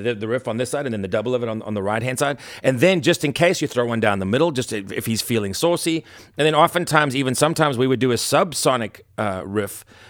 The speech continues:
Th-, th-, there was the same riff, but it was, you know, it was tuned a whole step down. So,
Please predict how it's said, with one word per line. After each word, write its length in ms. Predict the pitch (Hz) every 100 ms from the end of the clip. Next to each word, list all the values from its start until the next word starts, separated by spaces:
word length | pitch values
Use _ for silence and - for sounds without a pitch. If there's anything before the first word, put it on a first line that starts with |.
| -
Th-, 140 | - 131
th-, 120 | 135
there 80 | 120
was 120 | 120
the 80 | 113
same 300 | - 151 131
riff, 180 | 151 -
but 100 | 120
it 40 |
was, 200 | 117 107
you 60 | 135
know, 80 |
it 40 | 101
was 100 | 98
tuned 280 | - 131 113
a 60 |
whole 160 | 101 107
step 300 | - 107 -
down. 340 | 127 120 90 - _ -
So, 260 | 156 139